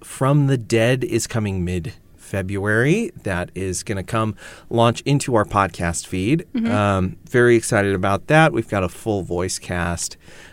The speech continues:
Speaker 1: um, who, you know, kind of read this story, uh, as an audio, uh, adaptation.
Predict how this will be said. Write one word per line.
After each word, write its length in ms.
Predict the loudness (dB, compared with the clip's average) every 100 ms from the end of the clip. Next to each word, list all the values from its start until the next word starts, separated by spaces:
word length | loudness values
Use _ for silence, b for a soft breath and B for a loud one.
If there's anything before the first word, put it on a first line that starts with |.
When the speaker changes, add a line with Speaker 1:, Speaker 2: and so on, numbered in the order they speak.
| -8
Speaker 1:
um, 400 | -2 2 2 0 -4 -6
who, 520 | -2 2 4 4 2 -2 -14 -6
you 140 | -2
know, 120 | -2
kind 200 | -4 -4
of 160 | -6 -8 -16 -16 -8
read 380 | -2 0 0 -4 -6
this 180 | -4 -2
story, 880 | -4 -8 -4 0 0 0 -2 -4 -6 b b b -4
uh, 220 | 0 0
as 180 | 0 0
an 120 | 0
audio, 580 | 2 2 2 2 0 -4 -10 -8
uh, 380 | -4 -2 -2 -4 -6
adaptation. 680 | -4 -4 -4 -8 -6 -8